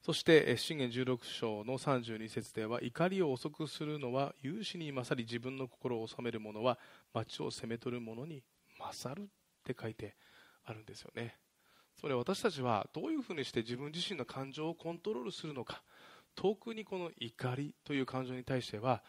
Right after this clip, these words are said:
神様はね、えー、これをね、かん-、コントロールする必要がある。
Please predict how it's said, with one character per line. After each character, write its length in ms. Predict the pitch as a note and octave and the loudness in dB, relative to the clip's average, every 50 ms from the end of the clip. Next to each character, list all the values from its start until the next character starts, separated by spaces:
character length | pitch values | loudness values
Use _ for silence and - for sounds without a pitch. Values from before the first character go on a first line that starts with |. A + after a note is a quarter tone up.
| - - - - | -16 -20 -20 -14
神 200 | - - C#3+ B2+ | -8 -6 -4 -4
様 180 | A2 A2+ G2+ G2 | -4 -4 -6 -4
は 60 | G2+ | -4
ね、 220 | A#2+ B2 A#2 - _ - | -4 -4 -4 -8 _ -10
え 200 | A2 G#2 G2 G2+ | -8 -8 -8 -10
ー、 60 | - - | -8 -8
こ 60 | A#2+ | -6
れ 80 | A2+ | -6
を 80 | A2+ A2+ | -4 -2
ね、 160 | C3 C#3+ C#3 - | -4 -4 -4 -8
か 160 | - - A#2+ | -12 -12 -12
ん-、 100 | A#2+ A#2+ - _ _ _ | -12 -14 -18 _ _ _
コ 140 | - - D#3 | -14 -12 -10
ン 40 | D3 | -8
ト 60 | D3+ | -6
ロ 80 | C#3 C3 | -6 -6
ー 40 | |
ル 40 | A#2+ | -8
す 160 | - - F3+ | -8 -8 -8
る 60 | F#3+ F3+ | -8 -8
必 200 | - - - F#2+ | -10 -8 -6 -4
要 100 | E3 E3 | 0 0
が 80 | D#3+ D#3 | 0 0
あ 20 | |
る。 60 | - | 0